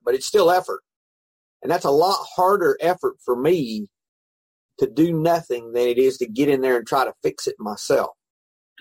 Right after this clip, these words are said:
I would much rather be busy at nothing. <laughs>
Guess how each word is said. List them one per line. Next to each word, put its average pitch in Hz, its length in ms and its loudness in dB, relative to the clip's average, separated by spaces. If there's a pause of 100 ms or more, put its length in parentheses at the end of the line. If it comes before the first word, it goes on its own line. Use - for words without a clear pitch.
(540)
I 139 140 0
would 139 160 2
much 165 320 -2
rather 151 260 2
be 135 220 -4
busy 139 440 2
at 123 120 0
nothing. 175 600 -4 (1040)
<laughs> 539 840 -6